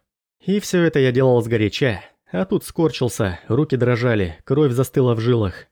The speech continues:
и я был готов выпустить стрелу в грудь живому человеку, лишить его жизни без предупреждения, не видя его лица.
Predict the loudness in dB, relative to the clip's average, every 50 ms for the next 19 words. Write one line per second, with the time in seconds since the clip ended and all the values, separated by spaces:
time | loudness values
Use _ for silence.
0 | _ _ _ -2 -2 0 0 2 2 2 2 2 2 0 0 -2 -2 -2 -2 -2
1 | -2 -2 -4 -4 -4 -6 -2 -2 0 0 2 2 0 0 0 0 0 0 0 0
2 | 0 0 0 2 0 0 0 -2 0 0 2 2 0 0 -2 -6 -10 -20 -20 _
3 | _ _ _ -4 -4 -2 -2 -4 -6 -4 -2 0 2 2 2 2 0 0 0 0
4 | 0 0 0 -2 -4 -4 -4 -4 0 0 0 0 0 0 -2 0 0 0 0 -2
5 | -4 -4 -4 -2 -2 -2 0 0 2 2 4 4 4 2 2 0 0 -2 -6 -12
6 | -14 -14